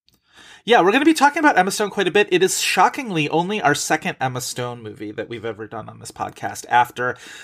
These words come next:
uh, another Emma Stone, Steve Carell, joint. They are the, uh, Kathleen Turner and Michael Douglas of, uh, uh, I don't know,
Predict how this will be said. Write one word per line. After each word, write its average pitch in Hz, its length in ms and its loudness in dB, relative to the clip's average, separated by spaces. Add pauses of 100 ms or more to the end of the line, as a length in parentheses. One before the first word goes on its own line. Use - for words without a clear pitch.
(180)
uh, 139 200 8
another 160 580 4
Emma 135 180 -2
Stone, 131 300 -6
Steve - 320 -8
Carell, 117 600 -2
joint. 110 600 -12
They 135 200 2
are 143 180 6
the, 131 260 -2
uh, 123 260 6
Kathleen 123 440 -4
Turner 117 360 -4
and 113 580 -8
Michael 113 280 -8
Douglas 107 580 -6
of, 107 260 -10
uh, 107 240 -6 (760)
uh, 110 220 -4
I 110 100 -2
don't 104 140 -8
know, 87 240 -10